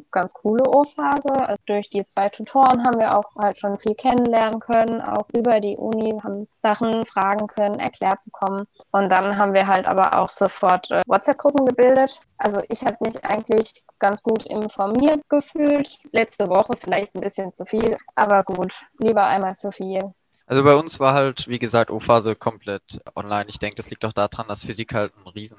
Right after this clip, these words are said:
Speaker 2: Studiengang ist. Ich selbst bin halt Gamer, deshalb ist es nicht ganz so schwierig für mich, dass es halt alles online war, weil wir sind dann halt auch einfach auf Discord gegangen, haben da angefangen zu plaudern. Hört sich jetzt ein bisschen stereotypisch an, aber ist schon so, dass schon viele Physiker ein bisschen nerdig sind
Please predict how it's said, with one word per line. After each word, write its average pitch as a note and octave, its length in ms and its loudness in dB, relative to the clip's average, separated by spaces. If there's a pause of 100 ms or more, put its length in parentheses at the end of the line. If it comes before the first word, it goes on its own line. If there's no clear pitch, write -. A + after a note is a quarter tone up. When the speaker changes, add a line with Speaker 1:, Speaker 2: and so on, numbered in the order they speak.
Speaker 2:
Studiengang G#2 580 -8
ist. - 260 -10 (180)
Ich - 200 -10 (480)
selbst D3+ 260 4
bin C#3+ 100 0
halt C3+ 180 0
Gamer, G3+ 360 2
deshalb C#3 320 0
ist C#3 100 -14
es - 60 -18
nicht C#3 200 -16
ganz D3+ 260 0
so D3 120 -6
schwierig C#3 600 -4 (160)
für - 160 -12
mich, B2 280 -14
dass G#2+ 180 -10
es - 100 -18
halt A#2 120 -8
alles A2 220 -8
online B2 340 -6
war, A#2+ 200 -2
weil G2+ 320 -6
wir G#2+ 120 -8
sind A#2 180 -10
dann A#2 80 -4
halt A2 160 -2
auch G#2+ 140 -4
einfach G#2+ 240 -8
auf G#2 160 -12
Discord D#3 420 -2
gegangen, C3 380 -4 (100)
haben G#2+ 160 -12
da G#2+ 180 2
angefangen A2+ 360 -12
zu A2+ 100 -12
plaudern. B2+ 480 0 (380)
Hört B2+ 180 0
sich - 140 -14
jetzt - 200 -8
ein - 80 -18
bisschen - 200 -6
stereotypisch D#3 720 0
an, E3 180 2
aber C3+ 220 2
ist C3+ 120 -4
schon D#3+ 200 0
so, D#3+ 100 -2
dass C#3 240 -4
schon F3 240 -2
viele E3 340 -8
Physiker C#3+ 580 -4
ein A#2+ 120 -16
bisschen B2 240 -10
nerdig D#3 380 -4
sind E3 260 -14